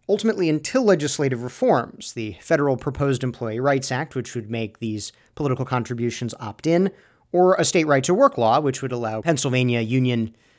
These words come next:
union members who don't support the union's political operations and are sick of funding them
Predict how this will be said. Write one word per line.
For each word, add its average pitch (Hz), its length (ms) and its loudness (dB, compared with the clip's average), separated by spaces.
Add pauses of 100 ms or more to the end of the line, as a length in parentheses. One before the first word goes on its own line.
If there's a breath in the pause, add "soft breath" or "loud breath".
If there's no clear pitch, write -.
(380 soft breath)
union 156 280 4
members 135 360 2
who 131 80 0
don't 131 200 0
support 127 260 -2
the 123 80 -4
union's 120 260 -2
political 120 420 -4
operations 117 540 -4
and 110 80 -4
are 104 60 -6
sick - 200 -6
of 104 60 -6
funding 151 340 2
them 123 180 -2